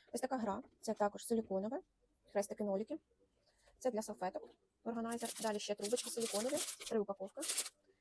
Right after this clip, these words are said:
Також дерев'яні іграшки. Ось такі тарілочки, вони складаються, ідуть вони силіконові, в уп-, в упаковці дві штучки. Ось ще така гра меморі, силіконові ці штучки. Пазли, також силікон.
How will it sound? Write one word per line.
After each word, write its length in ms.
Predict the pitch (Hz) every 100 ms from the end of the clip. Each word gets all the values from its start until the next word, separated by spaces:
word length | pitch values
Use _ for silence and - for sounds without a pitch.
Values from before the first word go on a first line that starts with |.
| _ -
Також 180 | 208
дерев'яні 440 | 208 240 190 196 214
іграшки. 300 | 247 - 311 - _ _ _ _ _ _ _ - - - - - -
Ось 80 | 233
такі 200 | 214 202
тарілочки, 380 | 247 196 226 269
вони 120 | 208
складаються, 540 | 208 196 185 226 269
ідуть 200 | 202 214
вони 120 | 190 190
силіконові, 480 | 247 220 196 262
в 80 | 226
уп-, 100 | 208 -
в 60 |
упаковці 340 | 208 240 208 185
дві 80 | 214
штучки. 360 | 190 196 240 - _ _ _ _ _ _ _ _ -
Ось 160 | 220
ще 100 | -
така 160 | 208 208
гра 140 | 196
меморі, 320 | 196 185 208 320
силіконові 380 | - 208 190 233
ці 100 | -
штучки. 280 | 277 - 349 _ _ - - _ _ _ _ - 226
Пазли, 280 | 202 202 320
також 340 | - 202 202
силікон. 360 | 247 226 202